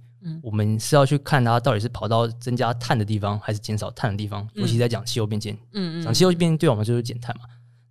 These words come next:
Speaker 2: 我们希望去把钱花在减碳的事情上面，去避免花到增加碳的地方。那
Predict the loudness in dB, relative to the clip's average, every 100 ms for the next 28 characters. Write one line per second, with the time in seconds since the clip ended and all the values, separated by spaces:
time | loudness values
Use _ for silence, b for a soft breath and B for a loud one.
0 | -2 2 2 2 6 6 6 4 2 0
1 | -2 -2 2 4 4 4 0 -2 0 -2
2 | -4 -4 -4 -4 -4 -8 b -6 -2 0
3 | 0 0 -6 -12 -4 0 0 -2 -6 -20
4 | _ -6 -4 -2 -4 -8 -10 -12 -14 -18
5 | b b b -4 0 2 0